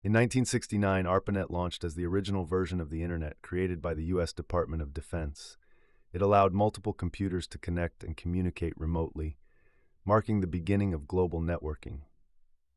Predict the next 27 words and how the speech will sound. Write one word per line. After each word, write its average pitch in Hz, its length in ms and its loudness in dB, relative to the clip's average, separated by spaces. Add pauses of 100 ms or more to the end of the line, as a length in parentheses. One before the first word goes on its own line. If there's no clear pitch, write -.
(880)
Streets - 420 4
hit 117 160 6
with 95 100 0
the 92 140 4
A 92 80 6
T 92 220 0
M. 85 320 0 (580)
In 101 100 4
nineteen 127 400 6
seventy, 85 600 4 (280)
Citizens 117 580 2
and 90 140 -2
Southern 101 380 4
National 92 400 0
Bank 90 360 0
in 82 140 -2
Georgia 82 500 -2 (760)
introduced 104 520 0
the - 80 -4
first - 480 2
automatic 92 520 2
teller 95 280 0
machine 80 500 -4
in 82 120 -6
the 82 60 -4
United 82 420 -2
States, - 560 -6